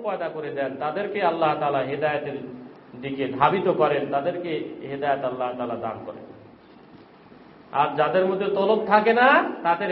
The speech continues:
হেদায়েতের ফয়সালা হয় না। একজনের নাম ছিল আবু তালেব, কিন্তু তলব ছিল না। নাম আবু তালেব, কিন্তু তলব ছিল না, ফলে হেদায়েত থেকে সে বঞ্চিত হয়েছে, মাহরুম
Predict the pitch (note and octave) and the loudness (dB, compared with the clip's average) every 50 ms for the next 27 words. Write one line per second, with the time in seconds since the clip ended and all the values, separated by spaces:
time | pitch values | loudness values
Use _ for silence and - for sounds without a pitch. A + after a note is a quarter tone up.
0 | E3 D#3+ E3+ E3+ E3+ D#3+ D#3 D3+ D3+ C#3+ C3+ C3 C3 C3 C3+ B2+ B2 A#2 G#2 A2 | -2 -2 -2 0 0 0 -2 -2 -6 -6 -6 -6 -6 -6 -6 -6 -6 -6 -6 -6
1 | A#2 A#2+ - A#2+ A#2+ - - - - - - - - - - - - - - - | -8 -8 -8 -12 -14 -16 -18 -20 -20 -20 -20 -20 -20 -20 -20 -20 -20 -20 -20 -20
2 | - - - - - - - - - - C#3 C#3+ C#3 C#3 E3 E3+ F#3 F#3 F#3 F3+ | -20 -20 -20 -20 -20 -20 -20 -16 -8 -6 -6 -4 -4 -6 -4 -2 -2 0 0 0
3 | F3+ G3 F#3 - A3+ A#3 A#3 G3+ F#3 F3+ F3 F3 F3 E3+ D3+ C#3+ C3+ A#2+ A2 G#2 | 0 0 0 -2 2 6 6 6 6 6 4 0 2 2 2 2 2 0 -2 -4
4 | - - - - - - - - - - - D3 C#3+ E3 D#3 D#3+ E3+ E3 E3+ D#3 | -8 -10 -12 -14 -18 -18 -20 -20 -18 -16 -14 -10 -10 -8 -6 -4 -4 -2 -2 -4
5 | - - - B2+ - A2 G#2 G#2+ - - - - - - - - - - - - | -4 -6 -8 -6 -6 -8 -8 -10 -12 -16 -18 -20 -20 -20 -20 -20 -20 -20 -20 -20
6 | - - - - - - - - - - - - - - - - - - - - | -20 -20 -20 -20 -20 -20 -20 -20 -20 -20 -20 -20 -20 -20 -20 -20 -20 -20 -20 -16
7 | A2+ B2+ C#3+ F3+ G3+ A3+ B3 C4+ C4+ A#3 A3+ A#3 A#3 C#4 C4+ B3+ C4+ B3 B3 A#3 | -10 -2 4 6 8 8 8 6 6 6 6 6 6 6 4 6 8 8 8 8
8 | A3+ G#3 F#3+ - - G#3 G#3 G#3 A3 G#3+ - A3 A3 A3+ B3+ B3+ B3+ - - A#3+ | 6 4 4 2 -2 -4 -4 -4 -4 -2 0 2 2 2 2 0 -2 -6 -4 0
9 | A#3 A#3 A3 F#3 D#3 C#3 A#2+ - - - - - - - - - - _ _ _ | 0 2 2 2 0 -2 -4 -8 -14 -16 -18 -20 -20 -20 -20 -20 -20 _ _ _
10 | _ D#3+ D#3+ D#3+ E3 D#3 C#3+ B2 - - B2+ B2+ D3+ D3+ D#3+ D#3 C#3+ - - - | _ -6 -6 -4 -4 -6 -6 -8 -10 -12 -14 -14 -10 -8 -6 -6 -8 -10 -12 -16
11 | C#3 C#3 C3 C3+ C3+ B2 B2+ D#3 D#3+ D#3+ - C3 - - A2 G#2 G#2 G#2 - A#2 | -16 -16 -16 -16 -16 -12 -12 -12 -12 -12 -14 -16 -14 -14 -14 -12 -12 -14 -14 -14
12 | A2 A2+ A2+ A2+ A2+ A#2+ A2+ | -12 -10 -10 -10 -10 -12 -12